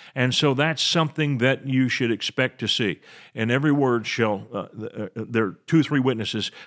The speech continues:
to confirm what it is that God would have us do." And so don't be afraid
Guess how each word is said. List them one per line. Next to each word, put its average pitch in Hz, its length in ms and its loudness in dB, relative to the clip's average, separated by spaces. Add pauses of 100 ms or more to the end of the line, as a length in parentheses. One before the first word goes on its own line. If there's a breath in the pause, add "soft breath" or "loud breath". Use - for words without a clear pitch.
to 123 120 -4
confirm 113 580 -2
what 117 180 -2
it 117 120 -4
is 113 180 0
that 104 140 -8
God 113 240 -2
would 92 100 -6
have 104 220 0
us 98 100 -6
do." 104 240 -4 (440 loud breath)
And 127 180 0
so 156 300 4
don't 143 680 -2
be 156 140 4
afraid 110 680 -2